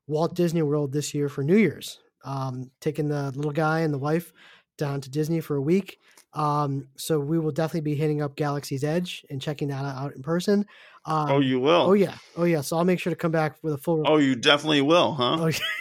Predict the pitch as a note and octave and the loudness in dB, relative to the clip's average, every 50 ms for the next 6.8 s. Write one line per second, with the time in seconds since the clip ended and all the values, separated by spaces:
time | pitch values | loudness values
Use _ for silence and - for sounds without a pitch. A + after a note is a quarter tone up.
0 | - - C6+ C6+ C6+ B5 A5+ - - G#3 F#3 D#3 D3 - F#3 F#3 - - G#3 A3+ | -8 -8 -8 -8 -10 -12 -12 -8 -6 -4 -4 -2 0 0 0 0 -2 -4 -2 0
1 | A3+ A3+ A#3 A3+ A3+ G3+ E3+ D3+ - _ _ - - - - - _ _ - E3 | 0 0 0 -2 -4 -4 -6 -8 -12 _ _ -20 -20 -20 -20 -20 _ _ -6 -4
2 | F3+ E3+ - - G#3+ G3+ F#3+ G#3 G3+ G3+ G#3+ F#3 F3+ G3+ F3 B2+ G#2+ - - - | -4 -4 -2 2 4 6 6 6 6 6 6 6 8 8 6 6 4 0 -14 -20
3 | - - - - _ - C3+ C3+ D3 E3+ D#3+ D#3 C#3 C3+ C3+ D3 D#3 E3 D#3+ F3+ | -20 -20 -20 -16 _ -2 0 4 6 6 6 6 6 8 8 8 8 8 8 8
4 | F#3+ F#3+ G3 G#3 A3+ A3+ - G#3 A3 A3+ A3+ A3 G#3 G3 F#3 D#3+ F3+ F3 F3+ G#3 | 8 8 6 6 6 8 8 8 8 8 8 8 8 6 6 4 4 4 4 4
5 | A#3+ A#3 - _ _ _ _ _ _ - - F3+ F3 F3 F3 F3 E3+ E3+ E3+ E3+ | 2 0 -4 _ _ _ _ _ _ -2 2 4 6 6 6 6 6 6 6 4
6 | E3+ F3 E3+ E3 C3+ - _ - D#3+ D3 F3+ A3 A#3+ G#3 D3+ | 4 2 0 -4 -4 -8 _ -8 0 4 6 6 6 6 4